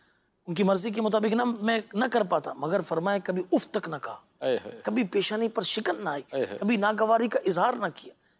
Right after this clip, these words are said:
Speaker 1: یہ کتنا نبی کریم علیہ الصلوۃ والسلام کی غلاموں کے ساتھ یہ محبت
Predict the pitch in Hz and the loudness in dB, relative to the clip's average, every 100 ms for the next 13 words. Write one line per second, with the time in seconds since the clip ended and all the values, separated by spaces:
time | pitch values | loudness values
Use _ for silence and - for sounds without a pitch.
0 | _ - 180 214 240 202 - - _ - | _ -8 -4 -2 0 -2 -4 -20 _ -4
1 | 185 190 208 202 190 - 190 160 185 180 | -2 2 2 2 2 2 2 0 -2 -4
2 | 180 180 170 - _ _ 147 175 185 175 | -2 -2 -2 -14 _ _ 0 0 0 -2
3 | 170 180 170 180 156 143 165 165 | 0 2 0 -2 -4 -2 -2 -4